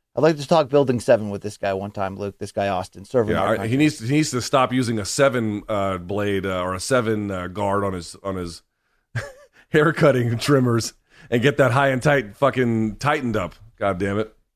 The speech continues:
Speaker 1: Do you think he would have entered that train in the, no, forget, no, that's just, that's just
Speaker 2: On, when, when they woke me up and they're like, "Hey, you
Speaker 1: Yeah,
Speaker 2: wanna run a
Speaker 1: that's
Speaker 2: train
Speaker 1: just,
Speaker 2: on this person?" I
Speaker 1: that's
Speaker 2: was like, "No, I definitely don't wanna do
Speaker 1: <laughs> No,
Speaker 2: that."
Speaker 1: I don't, I don't, I don't agree with that. All right, let's go over to Danny. He says, "Hola,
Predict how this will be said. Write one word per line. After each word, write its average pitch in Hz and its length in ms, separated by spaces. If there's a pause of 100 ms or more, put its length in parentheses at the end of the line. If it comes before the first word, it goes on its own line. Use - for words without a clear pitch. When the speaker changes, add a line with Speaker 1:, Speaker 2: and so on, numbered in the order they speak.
(160)
Speaker 1:
Do 139 80
you 170 100
think 170 180
he 196 100
would 180 120
have 151 80
entered 151 240
that 127 180
train 151 460
in 139 120
the, 135 100
no, 131 320
forget, 139 340
no, 143 180
that's 147 140
just, - 240
that's 107 200
just - 80
Speaker 2:
On, 123 180
when, 123 260
when 127 100
they 127 60
woke 123 240
me 123 120
up 127 160
and 120 80
they're 110 80
like, 110 80
"Hey, 151 140
you 143 80
Speaker 1:
Yeah, 135 100
Speaker 2:
wanna 127 120
run 131 80
a - 20
Speaker 1:
that's - 120
Speaker 2:
train 123 140
Speaker 1:
just, 196 120
Speaker 2:
on 127 100
this 127 120
person?" 156 240
I - 20
Speaker 1:
that's 113 60
Speaker 2:
was 110 120
like, 90 140
"No, 107 220
I 98 100
definitely 101 360
don't 101 140
wanna 90 200
do 190 100
Speaker 1:
<laughs> - 20
No, 196 80
Speaker 2:
that." - 160
Speaker 1:
I 196 200
don't, 170 280
I 143 120
don't, 143 280
I 117 120
don't 127 180
agree 139 240
with 107 120
that. 95 180
All 147 120
right, 185 140
let's 208 160
go 262 120
over 208 120
to 160 80
Danny. 165 400
He 131 100
says, 143 220
"Hola, 139 560